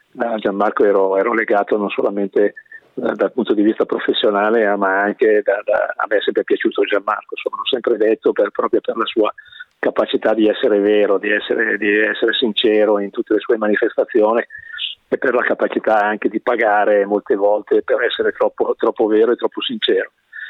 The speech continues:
E per cui è stata, però era una necessità che io sentivo nell'interesse della squadra e la cosa è andata bene, insomma, diciamo che, che ho visto giusto, però nello stesso tempo, una volta che la squadra si è consolidata e che si è data un'anima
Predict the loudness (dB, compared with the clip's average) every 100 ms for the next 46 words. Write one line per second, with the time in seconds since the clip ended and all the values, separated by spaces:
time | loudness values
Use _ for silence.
0 | -14 -12 -2 2 4 4 2 0 4 4
1 | 4 2 0 0 0 0 2 2 2 2
2 | 2 0 0 -2 -4 -2 0 0 0 0
3 | 0 -6 -4 0 2 4 4 4 4 4
4 | 4 2 0 -6 -20 -20 -20 _ -4 0
5 | 0 0 0 2 2 2 0 0 -2 -2
6 | -6 -8 _ _ _ 0 2 4 2 2
7 | 0 2 0 -2 0 0 0 -2 -4 -4
8 | -4 -4 -6 -4 -4 -6 -10 _ _ _
9 | 0 2 2 0 0 2 2 2 2 4
10 | 4 4 4 2 2 0 2 0 0 -2
11 | 0 0 0 -2 -4 -4 -2 -2 0 0
12 | 0 0 0 0 0 -2 -4 -4 -10 -4
13 | 0 2 0 -2 -6 -8 -6 -2 0 0
14 | 0 0 -2 -2 -4 -6 -6